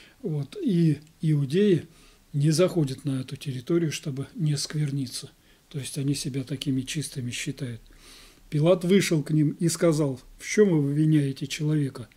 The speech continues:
сего?» То есть он называет его человеком сим, хотя уже точно знает, кто перед ним. Поскольку, во-первых, у него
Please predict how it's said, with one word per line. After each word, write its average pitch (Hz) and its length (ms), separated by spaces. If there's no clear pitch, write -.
сего?» 135 420
То 156 100
есть 143 220
он 165 140
называет 151 560
его 143 240
человеком 135 800
сим, 170 400
хотя 190 360
уже 165 320
точно 156 400
знает, 123 340
кто 131 220
перед 135 320
ним. 117 180
Поскольку, 151 680
во-первых, 151 500
у 147 60
него 151 340